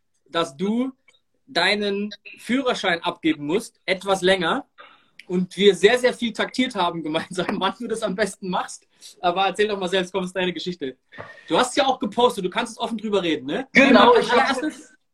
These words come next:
Speaker 1: gib mal kurz an, weil du hast den Rekord. Eigentlich denken alle, ich werd immer geblitzt. Du wurdest geblitzt mit wie viel K M H zu schnell?
Speaker 2: Achtundneunzig.
Speaker 1: Okay, also du bist achtundneunzig K M H zu viel gefahren.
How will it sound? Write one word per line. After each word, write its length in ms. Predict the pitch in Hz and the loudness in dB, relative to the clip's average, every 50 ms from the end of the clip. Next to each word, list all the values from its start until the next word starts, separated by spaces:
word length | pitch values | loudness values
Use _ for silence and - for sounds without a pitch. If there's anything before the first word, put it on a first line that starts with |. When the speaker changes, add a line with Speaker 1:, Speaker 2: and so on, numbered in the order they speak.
| _ _ _ _ _ | _ _ _ _ _
Speaker 1:
gib 320 | - 156 135 - 277 302 - | -18 -6 -2 0 0 0 0
mal 160 | 311 311 294 | 0 0 0
kurz 300 | 302 - 302 269 269 - | 2 0 0 0 0 -4
an, 380 | - 208 208 196 202 262 294 - | -4 -4 -2 -2 -2 -4 -6 -8
weil 160 | - 170 190 196 | -4 -2 0 0
du 100 | 214 208 | 0 -2
hast 160 | 233 226 - | -2 -4 -4
den 100 | 233 220 | -6 -6
Rekord. 500 | 220 202 - 214 196 160 131 - - _ _ _ _ _ _ _ _ _ _ _ | -6 -6 -4 -2 -2 -2 -2 -4 -10 _ _ _ _ _ _ _ _ _ _ _
Eigentlich 360 | - 208 247 262 277 262 - | -2 -2 -2 -2 -2 -4 -4
denken 260 | - 254 254 - 254 240 | -4 -4 -4 -6 -6 -4
alle, 180 | 208 220 202 196 | -2 -2 -2 -2
ich 200 | 214 240 208 - | -4 -6 -4 -2
werd 160 | 175 165 165 | -2 -2 -2
immer 160 | 151 147 139 | -4 -6 -6
geblitzt. 460 | 131 123 127 131 127 131 - - _ _ - | -8 -8 -6 -6 -6 -6 -10 -14 _ _ -12
Du 280 | 135 139 233 277 285 - | -2 2 4 4 4 4
wurdest 320 | 294 285 - 262 247 - - | 2 0 0 -2 -4 -4 -4
geblitzt 420 | 214 185 - 247 247 254 - - | -4 -2 0 -2 -2 -2 -2 -2
mit 140 | 226 196 175 | -2 2 2
wie 100 | 240 269 | 2 2
viel 140 | 269 277 - | 2 0 0
K 180 | - 247 240 | 0 0 0
M 100 | 233 226 | 0 2
H 200 | 220 226 226 226 | 4 2 2 2
zu 140 | - 214 196 | 0 -4 -4
schnell? 420 | 185 - 220 202 214 247 302 320 - _ _ _ _ _ _ _ _ _ _ _ _ _ _ _ _ _ _ _ | -2 0 0 2 2 2 0 -4 -6 _ _ _ _ _ _ _ _ _ _ _ _ _ _ _ _ _ _ _
Speaker 2:
Achtundneunzig. 1000 | - - - - - 185 170 165 156 160 165 170 - - 160 156 - - - - _ _ _ _ _ _ _ _ _ _ _ _ _ _ _ _ _ 143 | -18 -18 -16 -12 -8 -6 -4 -4 -4 -4 -6 -6 -8 -10 -14 -18 -18 -18 -18 -20 _ _ _ _ _ _ _ _ _ _ _ _ _ _ _ _ _ -6
Speaker 1:
Okay, 180 | 139 - 151 139 | -4 -2 -2 -2
also 160 | 135 127 147 | -2 -4 -6
du 120 | 139 127 | -8 -4
bist 240 | - 208 202 - - | -4 -4 -4 -4 -8
achtundneunzig 760 | - - - - - 226 214 220 208 202 202 196 196 190 185 | -8 -6 -6 -6 -4 -4 -4 -2 -2 -2 -2 -2 -4 -8 -14
K 180 | - - 190 175 | -8 -6 -4 -4
M 120 | 180 170 | -4 -4
H 240 | 175 170 160 - - _ _ - | -4 -4 -4 -6 -10 _ _ -14
zu 220 | - - 294 294 285 | 2 4 4 4 4
viel 200 | - 190 180 147 | 4 0 0 0
gefahren. 460 | 131 - - 123 123 120 120 120 | -2 -4 -8 -8 -6 -6 -8 -10